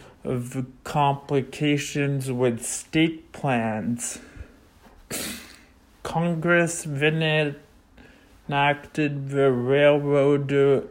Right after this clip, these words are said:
Unemployment Insurance Act in June nineteen thirty-eight.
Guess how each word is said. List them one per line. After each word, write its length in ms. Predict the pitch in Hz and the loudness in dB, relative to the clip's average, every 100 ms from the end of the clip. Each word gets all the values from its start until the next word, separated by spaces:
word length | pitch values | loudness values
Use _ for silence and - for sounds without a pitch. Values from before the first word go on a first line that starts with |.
| - | -2
Unemployment 1200 | 139 135 135 131 123 - 147 143 143 143 139 135 | 0 0 -2 -2 -4 -8 -4 -4 -2 -4 -4 -4
Insurance 920 | 135 131 120 - 151 151 151 139 120 139 | -4 -2 -4 -4 -4 -2 -2 -2 -4 -2
Act 640 | 131 131 131 - - - | 2 2 0 -8 -12 -6
in 260 | 127 131 | -4 -4
June 480 | 120 131 135 135 135 | -4 -4 -2 -2 0
nineteen 680 | 135 131 127 127 143 131 123 | 0 0 -2 -6 -4 -4 -4
thirty-eight. 1000 | - 135 127 120 120 123 127 123 123 | -4 -4 -2 -4 -2 -2 -2 -4 -6